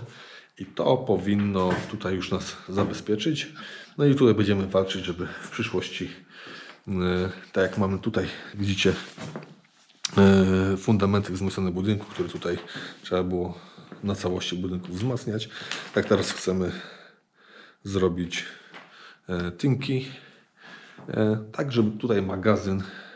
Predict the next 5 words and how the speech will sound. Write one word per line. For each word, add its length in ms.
był 240
nie 100
tylko, 480
e, 520
szybki, 520